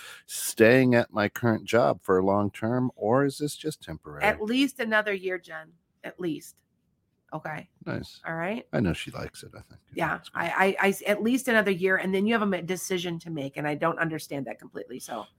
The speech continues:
Speaker 1: I
Speaker 2: all right.
Speaker 1: do.
Speaker 2: Thank you,
Speaker 1: I
Speaker 2: Tina.
Speaker 1: do, Jen. Tracy says, "Wow, you're awesome."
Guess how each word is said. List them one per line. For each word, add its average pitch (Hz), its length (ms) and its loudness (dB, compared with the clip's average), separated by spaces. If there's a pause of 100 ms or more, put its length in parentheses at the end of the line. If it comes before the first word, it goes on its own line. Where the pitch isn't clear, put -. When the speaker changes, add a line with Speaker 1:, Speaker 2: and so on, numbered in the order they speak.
(200)
Speaker 1:
I - 80 4
Speaker 2:
all 87 140 6
right. - 260 0
Speaker 1:
do. - 200 -12 (120)
Speaker 2:
Thank 240 180 8
you, 117 60 12
Speaker 1:
I 120 280 12
Speaker 2:
Tina. 226 180 12
Speaker 1:
do, 76 140 6
Jen. 76 640 4 (360)
Tracy 92 320 6
says, 85 280 4
"Wow, 80 180 4
you're 76 280 2
awesome." - 380 -6